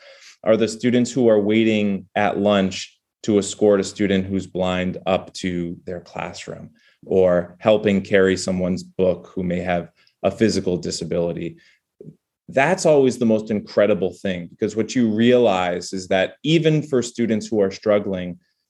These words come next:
their ability to understand what inclusion is, and not just understand it, but to actually, uh, live it, uh, and to exemplify it in their actions is truly special. And I always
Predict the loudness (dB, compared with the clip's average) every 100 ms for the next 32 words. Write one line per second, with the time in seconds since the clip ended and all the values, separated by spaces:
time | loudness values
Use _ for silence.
0 | _ _ _ _ -2 4 4 4 4 2
1 | 0 0 2 0 -2 0 0 0 -2 -6
2 | _ _ 2 4 4 2 2 2 2 0
3 | -2 -4 -10 _ _ 0 2 2 0 -2
4 | 0 0 0 -2 2 4 4 0 0 -2
5 | -2 -2 2 2 0 -2 0 0 -4 _
6 | _ _ _ _ _ _ -14 -14 -10 0
7 | 4 4 4 -2 -10 _ _ -4 -2 0
8 | 0 0 0 2 2 2 2 0 0 0
9 | 0 -2 -4 -4 -6 -8 -12 -12 -14 -14
10 | -6 -2 -2 -4 -8 -14 _ _ _ 0
11 | 4 4 2 0 0 -2 -4 0 2 4
12 | 4 2 0 -4